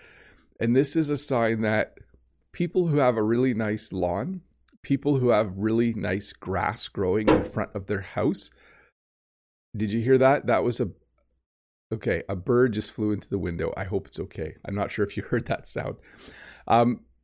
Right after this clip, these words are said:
I hope it's okay. Um, anyways, when you have a really nice lawn, you don't necessarily want people to walk on it. Usually grouchy old men <laughs> put signs up like this, in my opinion.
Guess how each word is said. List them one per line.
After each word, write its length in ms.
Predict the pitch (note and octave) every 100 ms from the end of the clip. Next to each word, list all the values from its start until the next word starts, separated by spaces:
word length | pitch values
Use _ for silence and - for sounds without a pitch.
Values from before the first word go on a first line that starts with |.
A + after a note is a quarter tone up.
| _ _ _ _ _ - -
I 40 |
hope 180 | G2+ B2
it's 140 | - -
okay. 260 | - A2+ - - - - -
Um, 400 | C3+ D3 C3+ - -
anyways, 520 | D3+ E3+ B2+ G2 - -
when 340 | - B2 B2+ B2
you 460 | A#2+ C3 C#3+ C#3 - -
have 360 | - D3 D#3 -
a 80 | A#2+
really 220 | A#2+ A#2+
nice 320 | G#2 G2+ -
lawn, 400 | A2+ C3 F2 D#2 -
you 180 | - A#2
don't 340 | B2+ D3+ D#3 -
necessarily 760 | B2 C#3+ - - A2+ G2 G#2+
want 380 | - G2 - -
people 280 | - - F#2
to 220 | - F2+
walk 400 | E2+ F#2 A2+ -
on 180 | F#2 -
it. 100 | - _ _ _ _ _
Usually 440 | G#2+ C#3+ A3 A#3+ A3
grouchy 840 | - G2+ B2 D#3 - E3+ D#3+ -
old 320 | A#2+ C3+ A#2
men 400 | C3 G#2+ A2+ E2+ -
<laughs> 100 | -
put 220 | - -
signs 440 | - - G2+ - -
up 160 | F#2+
like 220 | A2+ F#2 -
this, 280 | A2 -
in 160 | - F#2+
my 160 | G2 F#2
opinion. 440 | E2 - F#2